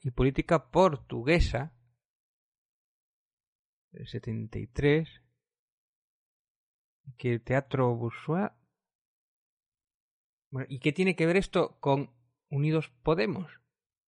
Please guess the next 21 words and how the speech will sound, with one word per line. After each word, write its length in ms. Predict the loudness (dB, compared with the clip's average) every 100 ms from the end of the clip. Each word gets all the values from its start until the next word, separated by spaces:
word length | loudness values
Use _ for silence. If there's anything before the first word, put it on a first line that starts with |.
| _
Que 140 | -4 0
me 100 | 2
lo 100 | 2
expliquen. 680 | 0 0 4 4 4 -2 _ _ _ _ _ _ _ _ _ _ _ _ _ _ _ _ _ _ _ _ _ _ _ _ _ _ _ _ _ _ _ _ _ _ _ _ _ _ _ _ _ _ _ _ _
Del 220 | -6 -4 0
bloque 320 | 0 2 2
de 80 | 2
Esquerra. 400 | 2 2 4 0
Sí, 100 | 2
pero 160 | 4
es 120 | 4 0
que 100 | -2
es 60 |
portuguesa, 560 | 4 4 4 0 4 2
estará 300 | 2 4 6
en 80 | 6
el 260 | 6 6
Partido 260 | 4 4 2
Socialista 460 | 2 2 6 4 6
de 160 | 2
Portugal. 880 | 2 4 6 6 0 0 4 4